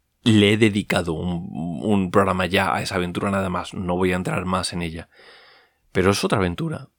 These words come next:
con unos criterios muy parecidos a los Shadow Shots. Y no solamente eso, sino que además, eh, hay mucho material que se han ido regalando en las preventas. Por eso son interesantes las preventas. Los casos de estudio que escribimos de David Rolero Viejo y yo en, para, para que salían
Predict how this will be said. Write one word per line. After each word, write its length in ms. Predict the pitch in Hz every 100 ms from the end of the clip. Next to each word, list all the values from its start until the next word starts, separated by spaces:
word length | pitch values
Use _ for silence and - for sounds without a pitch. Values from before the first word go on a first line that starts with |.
| _ _
con 160 | -
unos 220 | 104 120 -
criterios 360 | 123 110 113
muy 140 | 107 107
parecidos 480 | 104 101 107 92
a 20 | 95
los 140 | 90
Shadow 240 | 98 90
Shots. 420 | 85 - 92 - - _ _ _ _ _ _ _
Y 100 | -
no 120 | 110 135
solamente 520 | 202 139 87 78 110
eso, 200 | - 110
sino 240 | - 90
que 80 | 90
además, 460 | 87 87 95 131 -
eh, 300 | 101 90 -
hay 180 | - 95
mucho 300 | 95 143 220
material 580 | 151 120 92 101 98 90
que 100 | -
se 80 | 101
han 100 | 95
ido 140 | 95
regalando 420 | 92 95 95 123
en 40 | 92
las 100 | 90
preventas. 580 | - 85 85 - - - _ _ - - -
Por 120 | 85
eso 160 | 95
son 140 | 104 113
interesantes 360 | 101 90 90
las 80 | 92
preventas. 540 | - 85 113 113 - _ - - - - - _ _
Los 240 | 98 95
casos 240 | - 113 139
de 60 |
estudio 300 | 131 120 120
que 80 | 131
escribimos 580 | 117 101 98 107 110 107
de 680 | 104 95 95 95 95 95 110 107 101
David 280 | 95 101 101
Rolero 260 | 95 95
Viejo 240 | 95 92 92
y 40 |
yo 300 | 101 120 -
en, 680 | 95 90 87 85 90 101 95
para, 520 | 98 92 87 90 -
para 640 | 92 90 87 87 87 90 92
que 100 | -
salían 520 | 90 92 98 101